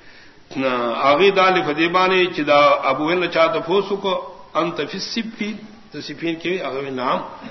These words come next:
زه په سفین کې وم۔ بعض روایت کې، نا، ما فی بئس السفین، نا، چې ناکاره و حالت د سفین۔ نو حالت د دغه روایت نه چې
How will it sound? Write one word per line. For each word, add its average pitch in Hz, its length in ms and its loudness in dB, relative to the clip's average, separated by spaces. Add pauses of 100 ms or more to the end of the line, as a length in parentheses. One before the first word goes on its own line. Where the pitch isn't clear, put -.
(680)
زه 147 60 -10
په 143 120 -6
سفین 151 360 -4
کې 160 80 -12
وم۔ 147 340 -2
بعض 147 200 4
روایت 165 280 0
کې، 151 400 -8
نا، 135 220 4
ما 156 260 4
فی 170 220 0
بئس 160 300 0
السفین، 127 680 -4 (720)
نا، 127 480 2 (920)
چې - 40 -8
ناکاره 143 560 4
و 180 160 4
حالت 147 480 4
د 147 40 -2
سفین۔ 139 560 -2 (680)
نو 127 80 -6
حالت 156 260 2
د 180 180 -4
دغه 202 200 0
روایت 165 380 4
نه 190 220 2 (800)
چې 143 40 -8